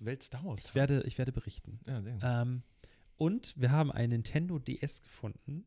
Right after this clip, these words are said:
Speaker 2: Ein
Speaker 1: Hm.
Speaker 2: rosa Nintendo D S von meiner Schwester. Und der liegt da bestimmt schon, ich weiß nicht, wie lange das hier ist, der Standard Nintendo
Speaker 1: Hm.
Speaker 2: D S. Das ist schon
Speaker 1: Hm.
Speaker 2: viele, viele, viele Jahre her, dass der
Speaker 1: Ja.
Speaker 2: rausgekommen ist.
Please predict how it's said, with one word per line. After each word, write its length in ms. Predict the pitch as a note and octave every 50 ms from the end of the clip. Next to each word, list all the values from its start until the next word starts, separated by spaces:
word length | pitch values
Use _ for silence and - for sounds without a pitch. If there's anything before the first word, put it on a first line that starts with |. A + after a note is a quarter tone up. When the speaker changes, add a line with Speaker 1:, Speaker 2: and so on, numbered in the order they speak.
| _ _
Speaker 2:
Ein 180 | - A2 A2 G#2+
Speaker 1:
Hm. 60 | G#2+
Speaker 2:
rosa 360 | G#2+ G#2+ A#2 C#3 D3+ C#3 C3
Nintendo 380 | A2+ A#2 A#2 A#2 - B2+ A#2+ A#2
D 100 | A#2 -
S 140 | - - -
von 100 | - A2
meiner 180 | A2 G#2+ G#2+
Schwester. 560 | A2 - - - A2 - - - G#2 B2+ F#3 - _ _ _ _ _ - - - - - - _ _ _
Und 240 | _ - B2+ B2 -
der 100 | B2+ A#2
liegt 240 | A2 C3 D#3+ - -
da 80 | D#3 C#3
bestimmt 320 | C3 - - - C#3+ -
schon, 80 | - -
ich 160 | - - -
weiß 180 | B2 C#3+ -
nicht, 100 | - - -
wie 20 |
lange 160 | A#2 A2+ A#2
das 160 | A#2+ A#2 - -
hier 100 | A2 -
ist, 140 | - - -
der 60 | G2+
Standard 400 | - - A#2 B2+ C3 B2+ B2 -
Nintendo 320 | A2+ A2+ - - B2 A#2+
Speaker 1:
Hm. 60 | A2+ G#2+
Speaker 2:
D 100 | G#2+ -
S. 260 | - G2+ - - -
Das 160 | G2+ F#2+ -
ist 80 | A2+ -
schon 160 | - A#2+ B2
Speaker 1:
Hm. 80 | A#2
Speaker 2:
viele, 240 | G#2+ A#2+ D3+ D3 C#3+
viele, 260 | - - C3 B2+ B2
viele 280 | A2+ - C3 B2 B2 A#2
Jahre 280 | A2+ A2 G2+ G#2 G#2 G#2
her, 180 | G2 G#2+ G#2+ G#2
dass 140 | G#2 -
der 100 | - G#2+
Speaker 1:
Ja. 80 | A2 G#2+
Speaker 2:
rausgekommen 420 | G#2 G#2 - - - - G#2+ G2+ G2
ist. 180 | A#2 - -